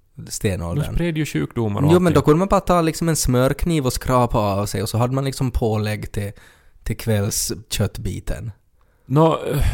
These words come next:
Speaker 2: jag försökte bara
Speaker 1: Plus att myggor på den tiden var jättestora, så man kunde liksom skjuta dem med, med slangbella.
Speaker 2: Ja, så här chicken wings, men som myggwings.
Speaker 1: <laughs> Vad heter slangbella? P-,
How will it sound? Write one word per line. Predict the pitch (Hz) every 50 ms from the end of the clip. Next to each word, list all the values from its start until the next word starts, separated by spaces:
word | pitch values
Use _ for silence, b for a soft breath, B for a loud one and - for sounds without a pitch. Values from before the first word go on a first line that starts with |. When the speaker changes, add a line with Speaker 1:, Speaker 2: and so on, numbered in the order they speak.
| B B B B
Speaker 2:
jag | 120 120 139 131
försökte | 120 127 120 113 - 135 127 - - 117
bara | 117
Speaker 1:
Plus | 143 135 -
att | 147 113
myggor | 139 139 135 135 139 143 156 160 156
på | 143 - 127
den | 127 127 120
tiden | 135 131 123
var | 113 110
jättestora, | 107 110 110 - 117 - - - 135 127 113 104 - - 71 101 - -
så | - - -
man | 110 110
kunde | - 113 110
liksom | 107 107 - - 113 107
skjuta | - - 117 117 - 120
dem | 113 107 104 104
med, | 101 98 - - - b b b b b b b
med | - 120 104
slangbella. | - - - 135 113 113 120 127 123 117 110 110 113 113 104 107 101 92 - - - - - - - 147 135 - -
Speaker 2:
Ja, | 104 101 98
så | 101
här | 101 92 101 95 92 92 92 95 95 _
chicken | - - - 110 - - 104 101 95 98
wings, | 95 - - 92 - -
men | 95 90 92 90
som | 87 98 90 92 95 101 - 98 - - - - - - 104
myggwings. | 104 101 104 107 98 95 98 101 95 101 101 90 - - - - -
Speaker 1:
<laughs> | - - -
Vad | 131 - - - -
heter | 160 - - - 202 180
slangbella? | - - - 196 120 127 139 143 135 120 113 104 104 110 107 110 110 - - 104 107 120 - B B B B B B - - -
P-, | -